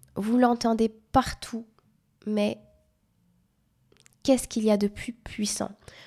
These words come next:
On dit aussi que dans les énergies, dans les fréquences vibratoires des émotions, la gratitude, c'est une des vibrations les plus fortes. Et donc, c'est une des vibrations qui vous aide à manifester aussi plus de choses. Mais c'est évident.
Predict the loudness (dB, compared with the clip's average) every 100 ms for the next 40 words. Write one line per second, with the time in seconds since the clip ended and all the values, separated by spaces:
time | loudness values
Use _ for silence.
0 | -4 -2 2 0 2 0 0 -2 -6 -2
1 | 0 2 2 0 0 -2 -2 0 0 0
2 | -2 -2 -2 -2 -4 -4 -2 0 2 0
3 | -2 -4 0 0 -2 -2 0 0 2 0
4 | 2 2 2 -2 -4 -4 -8 -18 -2 2
5 | 2 0 -2 -6 -6 -2 -4 -2 -2 0
6 | 0 0 -2 -2 -8 -4 -2 0 -2 -2
7 | -2 0 -2 -4 -8 0 -2 -2 -16 -16
8 | -20 -12 -8 -6 -6 -4 -2 0 0 0
9 | 0 0 0 -2 0 2 4 4 4 0
10 | 0 -2 -6 -8 -4 -4 -4 -8 -8 -6
11 | -4 -6 -8 -10 -14 _ -20 -20 -20 -8
12 | -8 -6 -8 -6 -4 -2 -2 -4